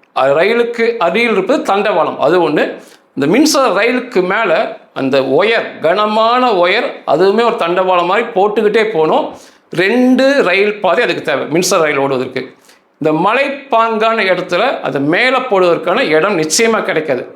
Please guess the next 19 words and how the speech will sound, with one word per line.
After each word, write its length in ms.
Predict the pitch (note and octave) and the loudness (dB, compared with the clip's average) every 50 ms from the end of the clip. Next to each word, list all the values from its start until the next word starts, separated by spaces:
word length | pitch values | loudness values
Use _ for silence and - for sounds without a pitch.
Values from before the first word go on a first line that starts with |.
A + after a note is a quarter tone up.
| - _ | -20 _
மலையை 440 | - - D3 D#3 F3 G3 G3+ G3 G3 | -6 -2 0 0 2 2 0 0 -2
குடைய 360 | - E3 E3+ F#3 G3+ G3+ G3+ | -2 -2 -2 0 2 0 0
முடியாது, 640 | G3 F3+ F3 E3 D#3+ D3+ D3+ D#3 G3 G#3+ A3 G#3+ - - | 0 0 0 0 0 0 2 2 0 0 0 -4 -8 -4
குகைகள் 440 | B2+ E3 G3+ G#3 B3 A#3+ A#3 G#3+ F#3 | 0 0 2 2 2 2 2 0 0
இருக்கும், 540 | E3 D#3+ D#3+ - G3+ G#3 A#3 A#3+ A#3 A#3 - | -2 -4 -4 -2 0 0 0 0 -2 -6 -2
பாறைகள் 460 | - F#3 F#3 G3+ A3 A3 G3 F#3 E3+ | 0 2 2 2 2 0 0 0 -2
இருக்கும், 520 | D3+ E3 - - A3+ A#3+ - E3+ D#3 E3 E3+ | -2 -4 -2 -2 -2 -2 0 0 0 0 0
உடைஞ்சா 260 | G3+ G3+ F#3+ G3+ A#3 D4+ D#4+ - - - - - _ _ _ _ _ | 0 -2 0 0 0 0 -2 -4 -8 -14 -18 -20 _ _ _ _ _
மலை 280 | B2 D3 F3 G#3+ G#3 | -2 -2 0 0 -2
சரிவு 280 | G#3+ - F#3 F3+ F3 E3+ | -2 0 0 2 2 2
ஏற்படும். 340 | E3 - - C3+ C#3 C3+ - | 2 0 -2 -6 -6 -4 -2
அந்த 280 | C#3 D3+ E3 F3 F3+ | 0 0 2 2 2
மாதிரி 440 | E3+ E3+ F3 G3+ A#3+ C4+ C4+ A#3+ G3+ | 0 0 0 0 0 0 0 0 0
இடங்கள்ல, 580 | F#3 F#3 F3+ E3 E3 D#3 D3 D#3 G#3+ C4+ - - - - _ _ _ _ _ | 0 -2 -2 0 0 0 0 0 0 -2 -4 -8 -14 -18 _ _ _ _ _
மின்சார 760 | - E3+ G3+ A3+ A3 A3 - - A#3+ A#3+ A#3 A#3+ A#3+ B3 C4 | -2 0 0 0 0 0 0 0 0 2 2 2 2 2 0
ரயில் 480 | A3+ F3 F3 F3+ G#3 A3+ A#3+ A#3 A#3 - | 0 0 0 0 2 0 0 -2 -2 -2
போக 300 | F3+ F#3 G3+ G3 A#3+ G#3+ | 0 0 2 2 0 0
முடியாத 340 | G3 F#3 F#3 F#3+ F#3+ F#3 F3 | 0 0 0 0 2 2 0
இடங்கள்ல 500 | E3 D3+ C#3+ C#3 D3 G3 C4+ C4 - | 0 0 0 0 0 0 0 -2 -4